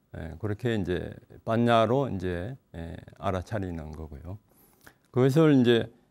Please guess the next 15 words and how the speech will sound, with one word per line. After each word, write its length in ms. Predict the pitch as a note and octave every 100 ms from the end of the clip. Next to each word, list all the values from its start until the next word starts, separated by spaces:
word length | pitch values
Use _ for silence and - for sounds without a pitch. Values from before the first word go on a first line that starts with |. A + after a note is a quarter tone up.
| _ _ -
예, 520 | G#2+ G#2+ A2 A2 G#2 - -
부처님 460 | - C#3+ D#3+ D3 A#2+ - A#2
이제 180 | A#2 A2 - _
출가 460 | - F3+ E3+ E3+ D3+
목적이나 760 | D3 C#3+ E3+ D3 A#2+ G#2+ A#2
부처님 400 | G2+ A#2 D#3+ C#3+
수행 640 | - F#3+ F#3 E3+ D3 B2+ -
이력에서, 960 | B2+ F3+ E3 C3 A#2+ C3 F#2+ A2+ G#2+ D2+ _ _ _ _
어, 180 | G2 F#2
그것을 480 | A#2+ A#2+ A2+ C#3 B2+
이제, 380 | G#2 G2 F#2 B2 -
예, 300 | F#2 F2 F2 - A#1+ A#1+ -
보면은 380 | A2 G#2 F#2
더 300 | F2+ F2+ F2+ B1+ -
이해가 560 | G#2 A#2+ A2 E2+ F#2